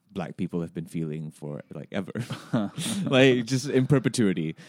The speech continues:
Like, Asians have experienced it on, like, a lower level. But, you know, you can't compare these things, you know, to, like, it's, you can't go, like,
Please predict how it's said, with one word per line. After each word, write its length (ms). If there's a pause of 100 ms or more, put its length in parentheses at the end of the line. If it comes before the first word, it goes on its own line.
(120)
Like, 160
Asians 380
have 100
experienced 540
it 100
on, 100
like, 120
a 40
lower 240
level. 400 (260)
But, 160
you 60
know, 100
you 140
can't 240
compare 260
these 200
things, 240
you 40
know, 120
to, 260
like, 260
it's, 280
you 160
can't 240
go, 100
like, 220